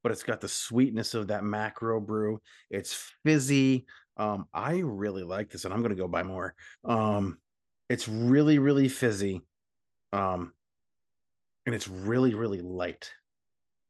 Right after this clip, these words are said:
I really, really like this. I'm, I'm gonna buy more. It is, I mean, it is, like, a perfect color. It smells great, dude. Like,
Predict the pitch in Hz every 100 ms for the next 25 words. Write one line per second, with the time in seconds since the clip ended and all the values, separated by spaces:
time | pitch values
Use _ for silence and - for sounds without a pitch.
0 | _ _ _ _ _ 110 101 92 101 131
1 | 131 113 107 98 101 - - 85 92 104
2 | 98 120 123 107 101 95 101 - _ _
3 | _ 151 165 127 - _ _ - 113 110
4 | 143 165 101 104 90 - - - 110 101
5 | - - 107 98 90 _ _ _ _ _
6 | _ _ _ _ 120 - - 127 127 131
7 | 123 123 131 127 104 123 120 110 107 101